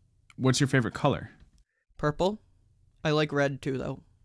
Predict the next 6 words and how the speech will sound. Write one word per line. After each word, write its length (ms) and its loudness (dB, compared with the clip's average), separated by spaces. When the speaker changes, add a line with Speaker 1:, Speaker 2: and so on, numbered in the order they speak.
Speaker 1:
Least 320 4
favorite 320 -4
color? 300 -8
Speaker 2:
Brown 520 0
or 220 0
orange, 600 -2